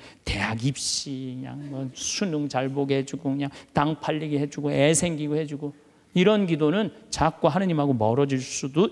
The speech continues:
있다는 얘기예요. 그걸 다 들어주지 않으세요, 하느님이. 어떻게 다 들어줘요? 내가 할 일이 있는 거지. 또 기도는 예수님의 말씀을 음미할 때 기도가 즐거워요. 예수님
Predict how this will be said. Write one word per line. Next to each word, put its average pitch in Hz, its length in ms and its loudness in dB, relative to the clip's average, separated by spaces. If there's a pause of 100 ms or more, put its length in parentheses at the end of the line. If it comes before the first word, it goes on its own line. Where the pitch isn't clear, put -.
(100)
있다는 143 480 -2
얘기예요. 113 480 -6 (280)
그걸 143 140 0
다 120 420 4
들어주지 139 400 4
않으세요, 131 420 0
하느님이. 160 680 -4 (220)
어떻게 226 200 4
다 - 300 2
들어줘요? 190 640 4 (420)
내가 180 260 8
할 277 240 6
일이 208 160 4
있는 135 240 2
거지. 131 460 -2 (920)
또 302 200 0
기도는 262 600 4 (880)
예수님의 214 640 4
말씀을 165 960 2
음미할 240 600 2
때 190 320 0
기도가 139 320 -4
즐거워요. 143 520 -4 (400)
예수님 233 640 6